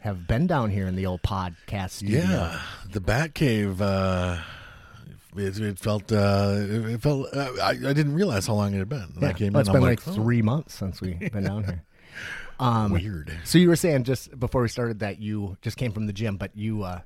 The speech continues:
Speaker 1: you don't, you don't have the B O.
Speaker 2: Yeah, I'm not much of a B O guy. Um, uh, like, now sometimes, like, I can tell if I've eaten cert-, like, if I've eaten really, like, if I've eaten raw onions or something like
Speaker 1: Oh,
Speaker 2: that,
Speaker 1: yeah.
Speaker 2: or, you know, like, uh,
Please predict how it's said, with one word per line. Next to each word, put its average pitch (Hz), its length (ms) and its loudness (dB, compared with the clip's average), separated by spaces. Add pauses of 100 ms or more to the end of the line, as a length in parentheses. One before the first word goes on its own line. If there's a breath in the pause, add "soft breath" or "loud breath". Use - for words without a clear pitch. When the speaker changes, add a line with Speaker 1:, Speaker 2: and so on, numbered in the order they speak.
(120)
Speaker 1:
you 120 100 -2
don't, 151 200 -4 (120)
you 120 80 -12
don't 123 140 -8
have 123 160 -8
the 113 80 -10
B 113 220 -10
O. 107 180 -12 (240 soft breath)
Speaker 2:
Yeah, 151 280 2
I'm 110 120 2
not 160 160 4
much 170 180 2
of 151 60 4
a 147 60 10
B 123 200 6
O 131 120 10
guy. 82 360 0
Um, 95 520 2 (1000 soft breath)
uh, 87 640 -2
like, 92 400 -6 (180)
now 117 260 2
sometimes, 131 580 2
like, 98 160 2 (100)
I 110 140 4
can 107 220 0
tell 110 500 2 (520)
if 107 160 0
I've 95 160 2
eaten 101 360 -4
cert-, - 340 -4
like, 98 160 -2
if 87 80 -6
I've 95 140 0
eaten 98 240 -4
really, 95 180 0
like, 87 260 -6 (200 loud breath)
if 117 80 -8
I've 143 100 2
eaten 143 160 0
raw 113 160 8
onions 110 540 4
or 113 60 4
something 117 300 -2
like 101 160 0
Speaker 1:
Oh, 147 100 2
Speaker 2:
that, 107 320 2
Speaker 1:
yeah. 101 120 0
Speaker 2:
or, 98 140 0 (280 loud breath)
you 123 120 -2
know, 117 100 4
like, 104 160 2
uh, 107 140 -6